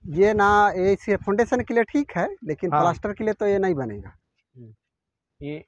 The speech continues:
Speaker 2: ये रहते ठीक है।
Speaker 1: ऊपर ऊपर का?
Speaker 2: हाँ, बस इतना ठीक है।
Speaker 1: हम्म।
Speaker 2: इतना मोटा मत बनाना, क्योंकि सूखना भी जल्दी चाहिए, पतला वाला सूखता नहीं है।
Speaker 1: और ऐसे लंबा घर रहेगा, वहाँ से लेकर ऐसे, ऐसे।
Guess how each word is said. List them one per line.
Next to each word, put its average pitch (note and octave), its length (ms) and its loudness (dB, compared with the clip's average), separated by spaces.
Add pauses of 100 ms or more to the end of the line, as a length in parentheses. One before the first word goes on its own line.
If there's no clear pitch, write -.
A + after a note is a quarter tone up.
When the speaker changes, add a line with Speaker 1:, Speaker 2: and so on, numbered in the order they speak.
(180)
Speaker 2:
ये D#3 160 -6
रहते D3 240 -6
ठीक B2+ 300 -10
है। G2+ 140 -20 (560)
Speaker 1:
ऊपर B2 220 -8
ऊपर A2+ 260 -12
का? - 120 -12 (420)
Speaker 2:
हाँ, A#2 80 -16
बस A2+ 300 -18
इतना A2+ 280 -20
ठीक G#2 280 -20
है। G2+ 120 -20 (480)
Speaker 1:
हम्म। G#2 380 -16
Speaker 2:
इतना C3 220 -12
मोटा C3+ 280 -12
मत C3+ 120 -12
बनाना, A2+ 500 -16 (840)
क्योंकि D3 240 -8
सूखना F3 320 -8
भी F#3+ 100 -8
जल्दी F#3+ 340 -6
चाहिए, E3 280 -8
पतला F3 300 -4
वाला G3 220 0
सूखता G3 380 -4
नहीं F#3+ 220 -6
है। C3 240 -12 (520)
Speaker 1:
और F3 460 6
ऐसे F#3+ 260 0
लंबा A3 260 4
घर A3 240 2
रहेगा, E3 300 2 (720)
वहाँ E3+ 440 2
से E3+ 160 -8
लेकर E3 300 -4
ऐसे, D3 340 -2
ऐसे। - 420 -12